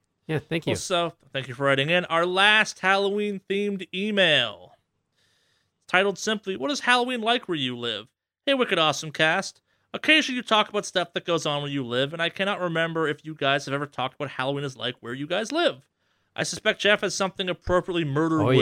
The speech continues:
Speaker 2: woodsy going on, and I'm sure this will set Charlie off on some anti-L A rant, Samantha.
Speaker 1: Say, oh, thank you for writing in,
Speaker 2: Thank you.
Speaker 1: Samantha. Um, also, so Halloween where I am is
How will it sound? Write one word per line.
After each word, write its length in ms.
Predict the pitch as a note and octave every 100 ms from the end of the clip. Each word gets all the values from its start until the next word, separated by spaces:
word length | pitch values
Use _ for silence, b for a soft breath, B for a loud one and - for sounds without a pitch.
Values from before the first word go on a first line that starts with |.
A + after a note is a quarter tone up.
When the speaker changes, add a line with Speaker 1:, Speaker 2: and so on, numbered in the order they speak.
| F2+
Speaker 2:
woodsy 180 | C#3 B2
going 320 | B2+ B2+ B2
on, 200 | C3 D3+
and 80 | D3
I'm 120 | D3+
sure 280 | - E3+ E3
this 160 | D#3+
will 80 | C#3+
set 220 | - D#3 -
Charlie 200 | D3 C#3+
off 180 | C#3+
on 120 | C3+ C3+
some 440 | - C#3 C#3+ C#3 b b b -
anti-L 600 | C#3+ D3 D3 C#3+ C#3+ C#3+
A 100 | C3+
rant, 420 | A#2 A2 B2 - - - - _ _
Samantha. 480 | - G#3 G#3 - - - - - _ _ _ _ _ _ _
Speaker 1:
Say, 300 | C#3 B2 G#2 _ _ _
oh, 140 | A#2+ G#2 _
thank 140 | D#3 G3
you 60 |
for 120 | -
writing 240 | G#3 G#3 G#3
in, 80 | G3+
Speaker 2:
Thank 140 | B3
you. 140 | F3+
Speaker 1:
Samantha. 200 | G2+ E3 - _ _ _ _ _ B2+
Um, 400 | B2 A#2 G#2+ G#2+
also, 480 | C3 D3+ D3+ C#3 A2+ _ _ _ _ _ _ _
so 680 | - D#3 D3+ C#3 C3+ B2 A2 - - _ _
Halloween 560 | - C#3 F3+ E3+ F#3 E3
where 160 | C3+ C3
I 180 | C#3+
am 360 | D3+ C3 A#2 A#2+
is 280 | A#2 A2+